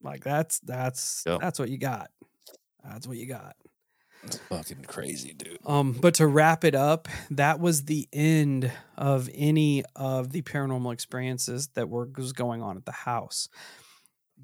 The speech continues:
Speaker 2: That's
Speaker 1: Bill,
Speaker 2: awesome.
Speaker 1: Liz, and the kids did decide to move. You can't blame them,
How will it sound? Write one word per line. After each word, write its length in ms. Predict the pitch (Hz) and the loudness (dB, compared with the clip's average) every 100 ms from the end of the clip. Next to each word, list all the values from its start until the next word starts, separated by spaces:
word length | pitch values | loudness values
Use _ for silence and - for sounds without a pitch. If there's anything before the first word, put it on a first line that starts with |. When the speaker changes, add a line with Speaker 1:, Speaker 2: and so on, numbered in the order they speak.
| 123 | 0
Speaker 2:
That's 160 | 151 165 | 6 8
Speaker 1:
Bill, 200 | 175 170 | 8 6
Speaker 2:
awesome. 280 | - 131 - _ - | 2 -6 -18 _ 2
Speaker 1:
Liz, 340 | 156 151 139 | 8 8 8
and 160 | 139 135 | 4 0
the 60 | |
kids 420 | 127 - 143 131 135 | 0 2 2 2 0
did 240 | 135 131 | 0 0
decide 460 | 131 - 123 123 - | 2 2 4 2 -2
to 100 | 123 | -2
move. 540 | 123 151 165 190 170 | 2 6 6 4 0
You 40 | |
can't 340 | 143 - 135 - | -10 -6 -6 -6
blame 380 | 131 135 147 160 | -4 -2 0 2
them, 300 | 170 180 | 2 0